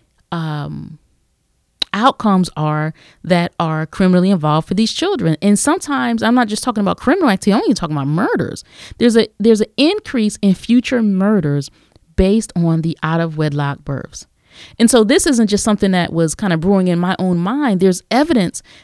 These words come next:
that is, um, behind this. And it's not necessarily, s-, uh, uh, social scientists, but these are economics or ec-, economists that are studying this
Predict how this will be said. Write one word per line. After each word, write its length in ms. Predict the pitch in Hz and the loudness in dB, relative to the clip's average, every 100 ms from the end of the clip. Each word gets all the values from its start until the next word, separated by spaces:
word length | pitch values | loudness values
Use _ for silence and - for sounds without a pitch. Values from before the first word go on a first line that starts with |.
| - | -2
that 300 | 180 170 - | 2 2 0
is, 460 | 180 165 160 151 - | 0 2 0 -4 -10
um, 480 | - 156 151 160 156 - - 165 | -8 -6 -6 -8 -12 -14 -8 0
behind 480 | 190 196 185 175 | 2 4 2 2
this. 200 | 170 170 - | 2 0 0
And 260 | 180 170 165 - - - | 0 0 0 -6 -8 2
it's 180 | 190 | 2
not 220 | 220 220 185 | 2 0 0
necessarily, 440 | 202 190 202 180 | -2 -2 -2 -2
s-, 220 | 165 - - | -2 -8 -4
uh, 380 | 170 160 156 - - | -2 -2 -4 -8 -6
uh, 100 | 156 | -4
social 440 | - 254 330 269 | 4 6 6 2
scientists, 440 | - 175 165 160 | 0 0 0 -2
but 120 | 156 160 | -4 2
these 180 | 247 | 2
are 60 | 196 - | 2 -2
economics 800 | 190 180 180 202 185 - - - | -2 0 0 2 2 0 -6 0
or 140 | 175 | 0
ec-, 160 | 185 - | 0 -4
economists 520 | 185 175 190 247 190 - | -2 0 2 2 2 0
that 100 | 160 | -2
are 80 | |
studying 420 | 147 - 160 147 147 | -2 0 0 2 0
this 220 | 139 | -2